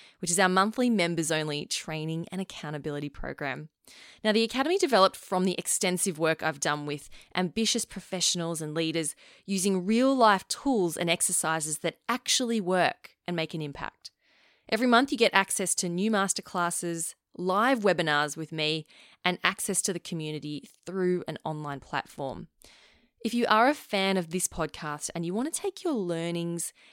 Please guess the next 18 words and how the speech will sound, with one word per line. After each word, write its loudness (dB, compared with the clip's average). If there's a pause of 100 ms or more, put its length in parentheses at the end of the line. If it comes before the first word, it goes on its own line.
(160)
and 0
your 0
development -2
further 4 (340)
in 6
a 2
supportive 0
environment, -4 (400)
then 0
this 4
program 2
will 2
absolutely -2
help -12
you -14
to -6
do -6
that. -4